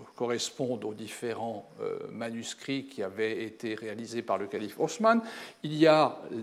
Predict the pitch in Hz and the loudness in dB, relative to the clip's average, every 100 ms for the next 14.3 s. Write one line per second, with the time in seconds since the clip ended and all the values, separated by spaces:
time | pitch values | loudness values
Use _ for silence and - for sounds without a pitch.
0 | - 110 110 135 131 135 139 - 175 170 | -4 -4 -2 -2 2 2 2 2 2 4
1 | - - 127 - 156 143 139 - 123 117 | 2 -2 -2 0 4 4 4 0 -4 -4
2 | 123 123 123 107 104 104 - 123 131 135 | 2 2 2 -2 -4 -4 -4 2 4 6
3 | 127 - - - - 101 - 131 123 120 | 4 -2 -10 -10 -10 -6 4 4 4 2
4 | 196 240 - 165 - - - - - - | 0 0 -2 -4 -4 -16 -16 -16 -16 -18
5 | - 202 208 170 196 233 254 - - - | 4 6 8 6 6 8 6 2 -6 -16
6 | - - - - - - 127 - 190 170 | -20 -20 -20 -20 -8 -2 -2 0 2 6
7 | 160 160 170 208 202 135 - - - - | 6 6 10 12 12 10 4 -8 -8 2
8 | 139 165 147 - 170 135 - - 151 143 | 4 6 4 4 -2 -4 -12 -2 4 6
9 | 151 147 151 131 143 143 151 151 165 160 | 6 8 6 6 4 6 6 6 8 8
10 | 131 110 117 110 101 117 120 127 135 - | 6 0 -2 0 -2 -2 0 2 0 2
11 | 202 233 233 - - - 151 143 135 135 | 6 6 6 -4 -14 0 8 10 10 10
12 | 131 127 - 190 185 160 - 135 139 143 | 8 6 8 10 10 6 0 0 0 0
13 | 135 - 143 123 123 135 127 - - 170 | -2 2 4 4 4 2 2 0 -2 0
14 | 190 175 - | 2 2 -2